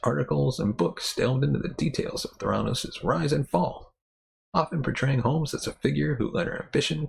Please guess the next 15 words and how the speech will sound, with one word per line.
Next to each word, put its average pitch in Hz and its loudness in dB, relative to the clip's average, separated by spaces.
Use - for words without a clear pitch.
cloud - -4
her 110 2
judgment, - -4
leading 175 4
her 165 4
to 147 0
make - -6
ethically 131 2
dubious 127 0
decisions. - -6
By - -8
mid-twenty 101 -2
sixteen, 151 0
the - -2
dream 170 2